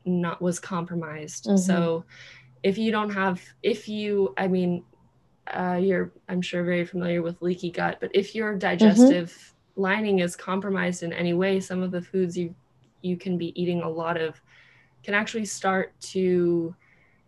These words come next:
Speaker 1: induce, uh, an immune reaction in your body. And this is what was happening with me. So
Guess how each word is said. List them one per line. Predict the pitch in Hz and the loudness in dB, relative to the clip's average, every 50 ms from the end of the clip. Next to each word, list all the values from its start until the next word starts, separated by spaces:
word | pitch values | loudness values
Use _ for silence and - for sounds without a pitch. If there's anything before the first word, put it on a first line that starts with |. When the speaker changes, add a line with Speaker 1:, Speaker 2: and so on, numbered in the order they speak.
| _ _ _ _ _ _ _ _ _ _ _ _ _ _ _ _ _ _ _ - | _ _ _ _ _ _ _ _ _ _ _ _ _ _ _ _ _ _ _ -2
Speaker 1:
induce, | 185 190 196 190 170 180 190 196 196 190 - - - _ _ - - | 0 2 2 2 2 2 2 2 0 0 -4 -10 -12 _ _ -8 -4
uh, | 185 185 180 175 175 175 170 165 - - | -2 -2 0 0 -2 -2 -4 -6 -6 -6
an | 170 175 175 175 175 170 - - _ _ _ _ | -4 -2 0 0 0 -2 -4 -8 _ _ _ _
immune | - 180 180 180 185 190 185 185 180 | -2 2 4 4 6 6 4 4 2
reaction | 170 170 165 180 160 170 180 - - - 185 185 185 | 2 0 0 -2 -4 -4 -6 -10 -8 -4 -4 -2 -2
in | 180 175 | -2 -2
your | 165 165 | -4 -4
body. | 165 170 165 165 170 180 196 214 | -4 -4 -4 -2 0 0 -2 0
And | 214 185 180 175 | 0 0 0 0
this | 175 175 - | 0 -2 -4
is | 170 170 185 | -6 -6 -4
what | 180 170 - | -6 -4 -4
was | 165 165 - | -6 -6 -6
happening | 190 170 160 165 - 165 165 165 160 | -8 -8 -8 -8 -8 -8 -6 -6 -6
with | 160 170 - - | -8 -10 -8 -6
me. | 180 180 175 170 160 | -4 -4 -2 -4 -6
So | - - 180 180 165 165 170 - | -6 -8 -6 -6 -6 -6 -8 -10